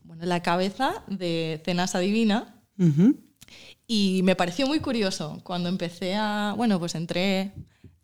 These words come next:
Speaker 1: mediante mis invitados, empecé a ver cómo funcionaba esto, digo, "Qué curioso que lleve tan poquitos y tengamos tantos en común", y dije, "Tengo ganas de hablar con Silvia".
Speaker 2: <laughs>
Speaker 1: Y aquí estamos.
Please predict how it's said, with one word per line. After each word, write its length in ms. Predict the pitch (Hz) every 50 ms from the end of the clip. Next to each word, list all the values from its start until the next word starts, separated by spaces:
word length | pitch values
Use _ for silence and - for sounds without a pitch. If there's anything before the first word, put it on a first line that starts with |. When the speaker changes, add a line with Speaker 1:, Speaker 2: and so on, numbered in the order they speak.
| _ -
Speaker 1:
mediante 500 | 214 214 190 180 214 180 185 202 190 180
mis 160 | 180 185 -
invitados, 480 | 190 185 190 202 208 233 247 233 202 202
empecé 340 | 180 165 180 170 170 175 170
a 100 | 180 190
ver 320 | 196 196 196 196 196 - -
cómo 220 | - 214 202 196
funcionaba 520 | 196 214 196 - 190 196 208 202 202 196
esto, 220 | 226 220 - - 254
digo, 360 | 208 185 175 160 151 - _ -
"Qué 140 | - 240 247
curioso 760 | - 320 262 254 285 302 294 - 254 254 320 - - - _ _ _ _ _ _ _ _ _
que 160 | - 226 208
lleve 240 | 196 175 175 190 220
tan 180 | - 202 202
poquitos 520 | 196 226 220 208 233 240 240 240 262 285 -
y 20 |
tengamos 380 | 185 170 165 170 180 190 202 -
tantos 340 | - 214 202 214 226 - 214
en 80 | 185
común", 320 | 175 185 185 208 240 247 214
y 80 | 190
dije, 340 | 160 170 165 - 165 156 151
"Tengo 360 | 151 - - 247 294 339 285 202
ganas 260 | 180 165 160 156 160
de 60 | 156
hablar 220 | 147 147 147 147 -
con 180 | - - 160
Silvia". 380 | 190 - - 143 143 - - - -
Speaker 2:
<laughs> 440 | 359 302 214 - - - 247 - 190
Speaker 1:
Y 60 | 214
aquí 220 | 254 220 - - 214
estamos. 580 | - - - 202 185 190 208 226 247 - -